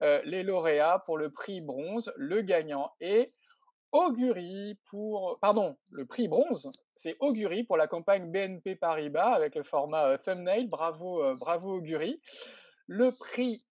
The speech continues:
silver est attribué à Sublime pour une campagne, euh, Nestlé. Euh, bravo, euh, Sublime, bravo Martin.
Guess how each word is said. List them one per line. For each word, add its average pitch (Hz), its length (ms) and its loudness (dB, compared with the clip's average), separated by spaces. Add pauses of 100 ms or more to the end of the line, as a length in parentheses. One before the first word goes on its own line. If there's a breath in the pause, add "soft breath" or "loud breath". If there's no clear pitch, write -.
silver 185 920 4 (800)
est 262 200 0
attribué 175 720 -4 (140)
à 214 160 -4
Sublime 233 920 -4 (540)
pour 135 160 -10
une 127 140 -8
campagne, 139 600 -4
euh, 117 440 -6
Nestlé. 190 720 -6
Euh, 170 160 -2
bravo, 165 720 -4
euh, 135 100 -12
Sublime, 147 640 -10
bravo 127 420 -4
Martin. 170 480 -4